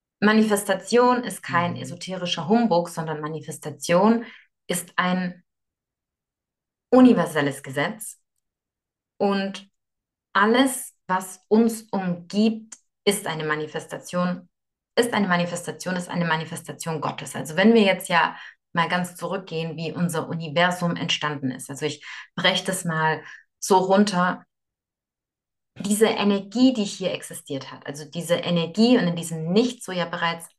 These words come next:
Speaker 1: alles existiert hat, wo,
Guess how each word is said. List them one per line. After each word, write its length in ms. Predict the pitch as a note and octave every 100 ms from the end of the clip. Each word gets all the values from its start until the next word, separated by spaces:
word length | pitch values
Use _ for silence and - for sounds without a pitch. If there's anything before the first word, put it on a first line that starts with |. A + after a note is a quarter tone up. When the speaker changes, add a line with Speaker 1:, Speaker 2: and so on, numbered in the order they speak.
| -
Speaker 1:
alles 380 | G3+ G#3+ A3 -
existiert 640 | - - F3 - G3+ G3+ -
hat, 260 | F3 - - - - _ _
wo, 580 | F3+ F3+ F3 F3 F3 F3